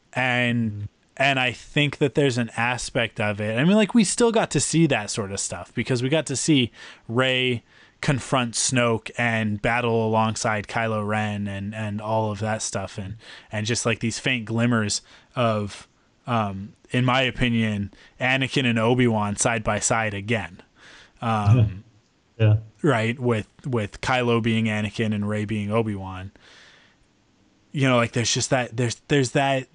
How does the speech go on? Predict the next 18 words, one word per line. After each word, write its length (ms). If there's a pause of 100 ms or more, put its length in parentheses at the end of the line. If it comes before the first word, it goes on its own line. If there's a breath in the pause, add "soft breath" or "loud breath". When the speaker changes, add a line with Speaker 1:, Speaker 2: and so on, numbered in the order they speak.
Speaker 1:
there's 320
that 300 (160)
just 420
so 720
brief 420
moment 380
where 140
they're 160
back 360
to 120
back, 520 (460 loud breath)
and 240
it's, 400 (480 soft breath)
it 200
is 560 (220)
the 120
Clone 320
Wars 540